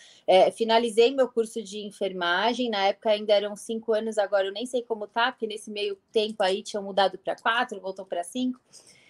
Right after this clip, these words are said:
Enfim, finalizei, me formei, me pós-graduei, fiz três, três pós-graduações na área.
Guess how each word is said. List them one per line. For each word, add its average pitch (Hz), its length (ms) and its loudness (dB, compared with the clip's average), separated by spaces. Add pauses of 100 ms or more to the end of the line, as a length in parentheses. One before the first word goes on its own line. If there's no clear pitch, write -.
(240)
Enfim, 320 520 2 (320)
finalizei, 320 720 2 (120)
me 311 140 -2
formei, 247 760 2
me 254 260 -6
pós-graduei, 240 1000 0
fiz 254 160 -6
três, 349 680 0 (160)
três 339 420 0
pós-graduações 240 880 0
na 233 120 0
área. 214 720 -2